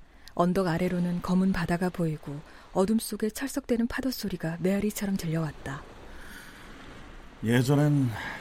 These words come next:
Speaker 2: 짠내, 비린내가 참 심했는데 요즘은 많이 없어졌어요. 대변항도 참 깨끗해졌죠.
Speaker 1: 교주는 한쪽 팔에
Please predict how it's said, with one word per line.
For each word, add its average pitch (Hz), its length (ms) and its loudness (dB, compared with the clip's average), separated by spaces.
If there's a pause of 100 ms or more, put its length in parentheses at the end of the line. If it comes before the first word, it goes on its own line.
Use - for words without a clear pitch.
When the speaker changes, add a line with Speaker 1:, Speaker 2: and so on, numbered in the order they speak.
(420)
Speaker 2:
짠내, 107 720 0
비린내가 98 640 0
참 - 240 -6
심했는데 90 760 -4 (1160)
요즘은 110 400 2 (880)
많이 92 380 0 (180)
없어졌어요. 85 640 -6 (920)
대변항도 98 440 0
참 82 200 -8 (100)
깨끗해졌죠. - 800 -8 (800)
Speaker 1:
교주는 226 440 6
한쪽 294 340 0
팔에 202 320 2